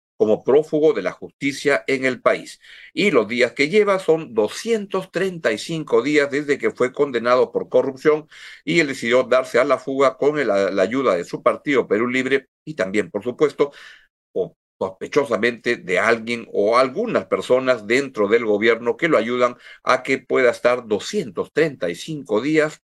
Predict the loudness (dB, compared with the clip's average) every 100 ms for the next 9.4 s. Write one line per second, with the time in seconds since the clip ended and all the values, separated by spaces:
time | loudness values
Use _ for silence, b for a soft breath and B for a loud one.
0 | -2 0 0 _ _ _ _ _ _ 0
1 | 2 4 2 2 0 0 0 -2 -2 0
2 | 0 2 -2 0 0 0 0 0 0 0
3 | 2 2 0 -2 -2 0 0 -2 -4 0
4 | 0 0 0 2 2 2 0 _ _ _
5 | -4 -4 -4 B B B 0 0 0 -8
6 | -2 -2 0 -2 0 2 2 2 0 -2
7 | -4 2 4 4 2 0 -4 -6 -8 -6
8 | 0 0 -2 -4 2 2 2 0 2 2
9 | 2 0 -2 -2